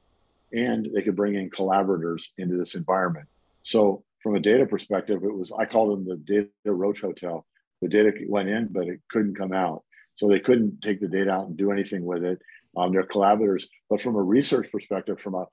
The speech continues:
research associate and from an expense,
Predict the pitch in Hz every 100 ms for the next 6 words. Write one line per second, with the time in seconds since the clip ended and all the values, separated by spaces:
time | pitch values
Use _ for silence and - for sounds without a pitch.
0 | _ - 107 - 117 - 101 - 104 104
1 | - 87 80 _ _ _ - 98 107 101
2 | 101 95 95 - 107 127 135